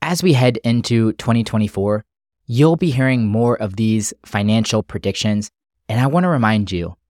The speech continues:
that the best thing that you can do is stay the course. Continue to adopt a mindset of the long-term investor, trust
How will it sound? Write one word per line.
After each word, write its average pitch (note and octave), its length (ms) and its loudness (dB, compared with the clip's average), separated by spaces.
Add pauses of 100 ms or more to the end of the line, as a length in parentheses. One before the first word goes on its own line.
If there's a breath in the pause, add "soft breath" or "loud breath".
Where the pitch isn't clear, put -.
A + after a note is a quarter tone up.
(200)
that A#2 260 -2
the A2+ 160 -10 (100)
best D3+ 300 -2
thing D3 260 0
that A#2+ 160 -2
you A#2+ 160 -2
can A2+ 160 0
do G2 340 -2 (260)
is G2+ 100 -4
stay F#2+ 240 0
the E2+ 80 -6
course. - 420 -8 (800)
Continue D#3+ 420 2
to C#3 280 0
adopt G#2+ 420 0
a G#2+ 80 0
mindset G#2 460 0 (100)
of G2 200 -4
the F2 100 -4
long-term G#2 420 -2
investor, B2 540 -2 (420)
trust - 440 -2